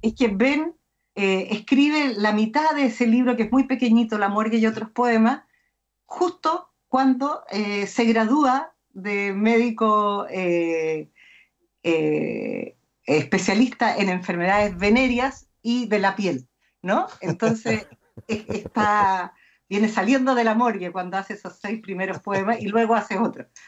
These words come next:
Speaker 1: Pero, eh,
Speaker 2: Muy
Speaker 1: es
Speaker 2: bien.
Speaker 1: interesante
Speaker 2: Ojalá
Speaker 1: cómo se
Speaker 2: que
Speaker 1: puede transformar eso, la, la experiencia vital en arte, ¿no? Escritura.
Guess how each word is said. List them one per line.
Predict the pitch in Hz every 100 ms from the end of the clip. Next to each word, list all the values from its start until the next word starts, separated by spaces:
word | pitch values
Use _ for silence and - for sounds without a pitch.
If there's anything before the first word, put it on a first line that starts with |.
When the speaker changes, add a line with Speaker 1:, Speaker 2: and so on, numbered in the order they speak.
| _
Speaker 1:
Pero, | - 190 180 175 160 139 _ _ _ _
eh, | 160 165
Speaker 2:
Muy | 113 139
Speaker 1:
es | 131
Speaker 2:
bien. | 196
Speaker 1:
interesante | 101 - - 185 151 - _ _ _ _ _
Speaker 2:
Ojalá | - 113 127 135
Speaker 1:
cómo | 139
se | 147
Speaker 2:
que | 139
Speaker 1:
puede | 131
transformar | 127 123 - 175 185 185
eso, | 180 -
la, | 160 156
la | 165
experiencia | 165 - 180 190 208 208 - 180
vital | 180 180 180 196 190
en | - 165 165 147 - _ _ _ _ _ _ -
arte, | 160 - -
¿no? | 139
Escritura. | 185 175 170 160 147